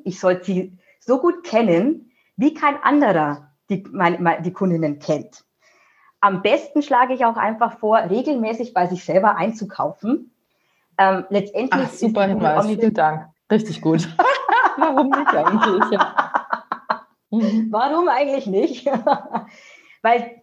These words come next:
Speaker 1: tatsächlich die Kriterien, die wir untersucht haben, sind alles Kriterien, die man als Kunde sehen kann, die nach außen hin eigentlich sichtbar sind. Und deswegen einfach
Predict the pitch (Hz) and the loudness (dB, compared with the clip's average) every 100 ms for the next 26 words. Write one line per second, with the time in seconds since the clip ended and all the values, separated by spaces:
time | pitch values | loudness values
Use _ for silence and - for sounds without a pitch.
0 | - 214 220 311 294 262 240 - 262 269 | 0 0 4 2 2 0 -4 -4 -2 0
1 | 254 - 226 - 254 269 214 202 311 311 | -2 -2 -4 0 2 2 0 2 2 4
2 | 277 240 330 392 - 165 170 185 269 285 | 2 4 2 2 0 2 2 0 -4 -6
3 | _ _ _ _ _ - 247 233 196 269 | _ _ _ _ _ -2 -2 0 2 2
4 | 370 370 320 311 285 285 285 254 254 226 | 0 0 -2 0 2 4 2 2 2 2
5 | 220 - 277 320 294 233 349 392 - 127 | 0 -2 2 2 2 0 -2 -2 -4 -6
6 | - - _ - 226 214 220 302 311 285 | -6 -12 _ -2 0 2 2 2 2 0
7 | 285 254 262 247 349 - 196 175 - 156 | 0 -2 -4 -4 -6 -4 -2 -2 -2 -4
8 | 160 - - _ - 202 254 262 262 254 | -4 -8 -20 _ -6 0 0 0 -2 -2
9 | 247 208 277 311 285 277 | 0 2 2 0 2 2